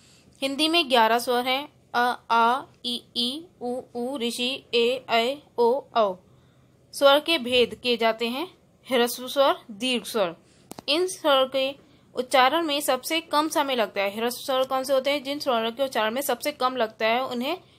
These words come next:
ह्रस्व स्वर बोलते हैं, इन्हें मूल स्वर भी कहते हैं। ये चार हैं, अ, ई, उ, ऋषि। दीर्घ स्वर,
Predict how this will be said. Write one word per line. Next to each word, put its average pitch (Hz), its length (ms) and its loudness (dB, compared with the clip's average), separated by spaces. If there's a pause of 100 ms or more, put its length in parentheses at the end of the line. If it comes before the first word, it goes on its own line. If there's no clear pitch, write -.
(180)
ह्रस्व 285 280 2
स्वर 269 240 2
बोलते 226 320 -2
हैं, 247 100 -4
इन्हें 269 180 -4
मूल 285 300 0
स्वर 262 200 2
भी 214 140 -4
कहते 208 300 -4
हैं। 180 160 -8 (440)
ये 269 140 0
चार 220 340 4
हैं, 269 320 -4
अ, 240 320 0
ई, 254 240 -6 (180)
उ, 269 220 -6 (140)
ऋषि। 202 340 -6 (440)
दीर्घ 294 280 0
स्वर, 226 280 2